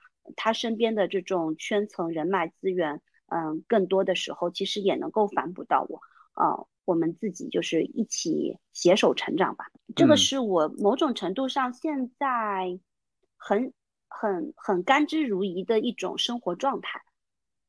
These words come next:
Speaker 1: 我个人觉得，
Speaker 2: 嗯。
Speaker 1: 我每天现在是一种感觉到被爱的，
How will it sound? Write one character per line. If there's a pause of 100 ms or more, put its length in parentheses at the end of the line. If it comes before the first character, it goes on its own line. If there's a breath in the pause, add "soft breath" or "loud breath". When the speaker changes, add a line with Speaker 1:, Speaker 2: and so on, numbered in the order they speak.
(200)
Speaker 1:
我
个
人
觉
得，
Speaker 2:
嗯。
Speaker 1:
我
每
天
现
在
是
一
种
感
觉
到
被
爱
的，